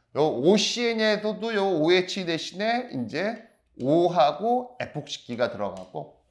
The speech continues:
어. 그다음에 여기 비피에이에서도 보면 여기에 에이치알가 떨어져 나가면서, 어, 요쪽에 이렇게 또 에폭시가 들어가고, 음, 여기에 또 역시 에폭시가 들어가고.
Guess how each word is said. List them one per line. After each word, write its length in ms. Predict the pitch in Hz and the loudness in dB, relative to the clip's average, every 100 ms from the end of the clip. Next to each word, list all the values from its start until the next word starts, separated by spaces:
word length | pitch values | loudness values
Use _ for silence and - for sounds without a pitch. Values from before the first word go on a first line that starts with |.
| - | -18
어. 300 | 92 92 _ _ _ _ _ _ _ | -18 -18 _ _ _ _ _ _ _
그다음에 520 | 147 175 185 214 202 | 4 6 6 6 6
여기 380 | 165 190 214 - | 6 6 2 -2
비피에이에서도 880 | 175 196 - 226 214 208 196 185 196 | -4 -4 0 0 4 4 4 2 0
보면 280 | 185 196 151 | 0 0 6
여기에 600 | 170 180 180 208 208 131 | 6 6 4 4 4 6
에이치알가 760 | 156 165 - 196 185 180 185 | 6 6 4 4 6 6 2
떨어져 300 | 208 208 196 | 4 4 6
나가면서, 840 | 185 156 165 156 196 214 254 269 - _ _ - | 6 6 4 2 -2 0 0 -2 -14 _ _ -6
어, 140 | 107 | -2
요쪽에 480 | 110 170 175 202 202 | 2 2 2 2 4
이렇게 320 | 156 147 156 | 4 2 -2
또 140 | - 202 | -2 -2
에폭시가 800 | - 120 143 - - 123 123 104 | -2 -4 -6 -8 -6 0 0 2
들어가고, 800 | 101 101 98 - 185 240 262 - - | -6 -6 -12 -6 -4 -6 -8 -20 -20
음, 240 | 101 - _ _ _ - _ _ - | -20 -20 _ _ _ -20 _ _ 0
여기에 580 | 117 135 135 175 185 - | 4 4 2 0 -2 -4
또 160 | 214 175 | -4 -2
역시 380 | - - 165 - | -4 -8 -12 -14
에폭시가 600 | - - - - 95 95 | -16 -18 -16 -16 -14 -16
들어가고. 240 | - - | -18 -20